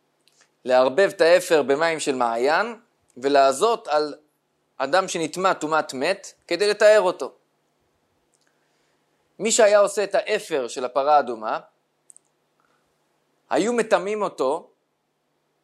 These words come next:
למה היו מטמאים אותו? הרי צריך דווקא אדם טהור שישרוף את הפרה, אלא חכמים דרשו שאדם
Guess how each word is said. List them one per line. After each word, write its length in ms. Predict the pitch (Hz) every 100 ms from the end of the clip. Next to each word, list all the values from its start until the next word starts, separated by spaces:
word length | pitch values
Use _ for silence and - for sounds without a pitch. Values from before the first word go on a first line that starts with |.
| _ _
למה 240 | 110 127 139
היו 80 |
מטמאים 360 | 143 143 123 107
אותו? 240 | 95 101 - _ _ _ _ -
הרי 720 | 101 143 143 135 120 101 - _ _ _ _ _ _
צריך 280 | - 127 123
דווקא 300 | 127 - 120
אדם 220 | 139 139
טהור 380 | 139 131 190 185
שישרוף 460 | 170 143 143 135
את 100 | 127
הפרה, 400 | 127 131 110 113 120 _ _ _ _ _ _ _ _ _ _ _ _ -
אלא 120 | 120 110 -
חכמים 480 | - 117 131 175 170
דרשו 680 | 139 127 - 196 170 165 - _ _ _ _ _ _ _ _ _
שאדם 880 | - - 117 107 113 120 185 208